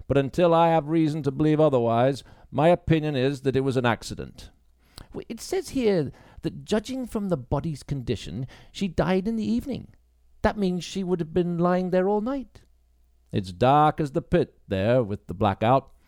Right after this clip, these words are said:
Anyone crossing that open area would have had to trip over the body to notice it." Grace ran her gaze down the typed report. "What do you make of the comment of the boy who found her about the way the woman was posed?"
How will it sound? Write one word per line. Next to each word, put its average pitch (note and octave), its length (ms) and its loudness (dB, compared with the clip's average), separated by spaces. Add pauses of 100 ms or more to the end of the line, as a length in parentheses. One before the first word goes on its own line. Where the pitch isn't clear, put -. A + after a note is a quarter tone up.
(720)
Anyone D3 420 2
crossing D3+ 420 -2
that C#3+ 180 4
open D3 340 0
area C3+ 420 4
would C3 140 0
have B2 100 0
had C#3 180 2
to A#2+ 60 -8
trip - 300 -4
over C#3+ 240 2
the A2+ 120 -2
body C3 380 2
to C3 120 -6
notice C#3 420 -2
it." F#2+ 180 -4 (1500)
Grace E3 300 -6
ran C#3 140 -4
her A#2 100 -2
gaze G#2+ 500 0
down G#2+ 220 -2
the F#2+ 80 -4
typed - 340 -4
report. - 520 -8 (540)
"What - 360 -4
do - 80 -6
you F4 60 -2
make D#4 280 -4
of B3+ 80 -6
the - 80 2
comment D#3+ 400 -2
of C#3 120 -2
the C#3+ 60 0
boy C3 340 0
who A#2+ 120 0
found G#2+ 560 -4
her G2 160 -2
about B2+ 280 0
the D#3 80 -2
way D#3 400 0
the C3 120 -2
woman C3+ 300 -4
was A#2 140 -6
posed?" - 680 -4